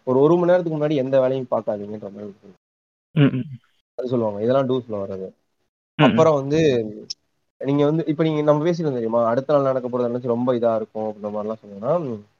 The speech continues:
Speaker 2: ம்.
Speaker 1: ரொம்ப ப்ரீ ஆக்குபைடா இருக்கீங்க, இல்ல வந்து ரொம்ப வொரீடா இருக்கீங்கன்னா,
Speaker 2: ம்.
Speaker 1: என்ன சொல்லுவாங்கன்னா, அது actually நம்-,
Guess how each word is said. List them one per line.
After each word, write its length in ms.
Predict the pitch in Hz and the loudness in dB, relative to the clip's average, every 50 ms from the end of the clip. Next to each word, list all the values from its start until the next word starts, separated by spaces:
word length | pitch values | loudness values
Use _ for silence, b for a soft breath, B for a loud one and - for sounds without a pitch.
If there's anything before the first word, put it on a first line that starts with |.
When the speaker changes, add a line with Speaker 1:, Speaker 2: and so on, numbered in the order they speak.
| _ _ _ - | _ _ _ -4
Speaker 2:
ம். 140 | - 127 127 | -2 2 4
Speaker 1:
ரொம்ப 180 | 151 160 202 | 4 6 4
ப்ரீ 220 | 185 - 180 185 185 | 4 4 2 4 4
ஆக்குபைடா 380 | 180 165 - 160 156 160 151 | 4 4 2 0 -2 0 0
இருக்கீங்க, 560 | 147 131 123 120 113 110 110 110 110 110 107 110 | 0 0 -2 -4 -4 -4 -2 -2 -2 -2 -2 -2
இல்ல 160 | - 123 123 123 | -2 0 2 2
வந்து 320 | 120 120 127 135 139 131 | 2 0 0 0 0 2
ரொம்ப 420 | 123 120 131 139 139 135 127 120 | 2 0 0 2 2 2 2 2
வொரீடா 320 | 120 127 131 127 127 120 110 | 0 0 0 0 0 0 0
இருக்கீங்கன்னா, 580 | - 107 _ _ - 147 165 156 139 113 104 101 _ _ _ _ _ _ _ _ - | -6 -14 _ _ -2 0 2 2 2 0 -4 -8 _ _ _ _ _ _ _ _ 0
Speaker 2:
ம். 160 | - 139 127 | 2 2 4
Speaker 1:
என்ன 180 | 120 139 160 185 | 4 4 4 4
சொல்லுவாங்கன்னா, 380 | 175 - 156 139 135 147 170 | 4 4 0 2 2 2 0
அது 200 | 160 143 127 120 | 0 0 -2 -4
actually 440 | - - 160 165 165 151 123 110 107 - | -4 -4 -4 -2 -2 -2 -2 -4 -4 -4
நம்-, 300 | 107 117 131 135 131 - | -2 -2 -2 -2 -4 -10